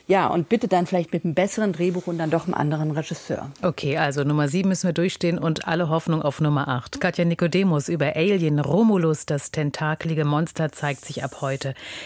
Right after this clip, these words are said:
Speaker 2: in den deutschen Kinos. Aus dem Nichts heraus sind auch Steinbock, Affen, Nashorn, Katze, Wolf, Fische und Gorilla aufgetaucht.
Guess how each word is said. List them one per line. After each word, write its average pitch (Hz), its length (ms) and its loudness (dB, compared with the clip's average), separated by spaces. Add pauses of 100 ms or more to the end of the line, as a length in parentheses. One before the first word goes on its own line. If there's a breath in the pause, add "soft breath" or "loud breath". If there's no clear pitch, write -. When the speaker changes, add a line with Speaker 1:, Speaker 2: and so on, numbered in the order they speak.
(140 loud breath)
Speaker 2:
in 160 220 0
den 147 220 0
deutschen 123 460 -4
Kinos. - 600 -10 (800 loud breath)
Aus 202 260 2
dem 180 380 4
Nichts - 400 0
heraus 139 560 0
sind 185 280 0
auch 247 220 2
Steinbock, 208 720 0 (160)
Affen, 185 420 0
Nashorn, 196 560 2
Katze, 147 580 -4
Wolf, 165 320 2
Fische - 440 0
und 160 100 2
Gorilla 165 520 2
aufgetaucht. 131 680 -2